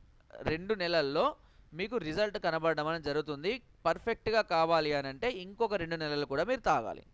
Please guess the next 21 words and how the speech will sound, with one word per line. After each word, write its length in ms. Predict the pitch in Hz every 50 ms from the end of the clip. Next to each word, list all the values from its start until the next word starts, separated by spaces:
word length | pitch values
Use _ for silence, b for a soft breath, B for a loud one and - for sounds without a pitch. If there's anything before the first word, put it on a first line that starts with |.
| - -
ఓకేనా? 280 | - 165 208 220 277 311 - b b b b b b b - -
So 200 | 254 269 262 220 -
ఇది 340 | 185 196 196 220 233 247 - - - - -
ఒక 120 | 175 170
చక్కటి 460 | 220 - - 196 170 - - 208 196 185
చిట్కానే. 540 | - - 175 - - - 185 175 170 190
ఈ 60 | 196 180
చిట్కాని 480 | - 165 156 - - 196 185 180 175
ఎవరైనా 380 | 156 143 156 175 180 180 180 180
వాడవచ్చు. 520 | 170 170 165 165 165 165 165 156 - 202
దీనివల్ల 360 | 175 151 156 151 151 147 160
ఎలాంటి 420 | 160 143 143 147 160 175 175 175 180
ప్రాబ్లం 440 | - - 156 143 147 147 170 170 165
ఉండదు, 260 | 165 160 160 180 196
ఎలాంటి 320 | 180 160 156 165 160 170
సైడ్ 220 | - 156 143 143 151
ఎఫెక్ట్స్ 360 | 151 147 160 147 - - 175
ఉండవు. 380 | 180 175 151 135 123 104 - - - -
ఓకేనా? 300 | 156 170 196 233 285 - b b b b b b -
కాకపోతే 540 | 160 170 214 - 165 170 - 180 165 226 269
పథ్యం 460 | - - 170 156 - - 208 202 185